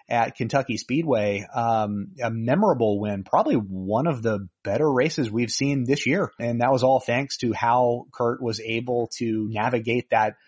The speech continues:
late restart. Like I said, I mean, he is just, he's entertainment, uh, for sure.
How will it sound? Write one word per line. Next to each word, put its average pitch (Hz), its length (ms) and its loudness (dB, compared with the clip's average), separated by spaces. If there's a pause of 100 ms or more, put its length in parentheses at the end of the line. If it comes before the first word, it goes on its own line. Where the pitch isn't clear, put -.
(240)
late 107 260 0
restart. 147 600 2 (420)
Like 135 160 0
I 131 60 4
said, 110 260 0
I 107 40 0
mean, 110 140 -4
he 131 240 2
is 113 220 2
just, - 440 -6 (340)
he's 135 440 -2
entertainment, 143 640 0 (160)
uh, 117 200 2
for 123 140 -2
sure. 127 400 2